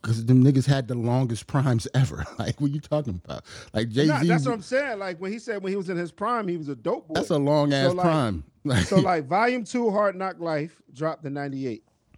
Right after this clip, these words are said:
Speaker 2: Blueprint dropped in two thousand and one. Right? Then y'all don't like Blueprint Two. Black Album dropped in two thousand three. Kingdom Come, two thousand six. American Gangsters, two oh seven. Blueprint Three,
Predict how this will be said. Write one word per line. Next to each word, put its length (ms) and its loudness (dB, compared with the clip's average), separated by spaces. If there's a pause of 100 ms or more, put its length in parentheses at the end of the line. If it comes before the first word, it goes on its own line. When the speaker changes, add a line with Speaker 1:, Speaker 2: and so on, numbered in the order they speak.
(640)
Speaker 2:
Blueprint 560 -4
dropped 300 -4
in 80 -12
two 160 -8
thousand 400 -2
and 120 -6
one. 220 -8 (1300)
Right? 260 -6 (720)
Then 120 -4
y'all 200 0
don't 200 -2
like 240 -4
Blueprint 420 -10
Two. 320 -10 (400)
Black 280 -2
Album 260 -4
dropped 280 -6
in 100 -10
two 120 -20
thousand 500 -6
three. 400 -8
Kingdom 420 -8
Come, 240 -14
two 180 -20
thousand 260 -12
six. 400 -12 (380)
American 460 -8
Gangsters, 600 -12
two 220 -16
oh 120 -8
seven. 520 -6 (640)
Blueprint 420 -6
Three, 360 -8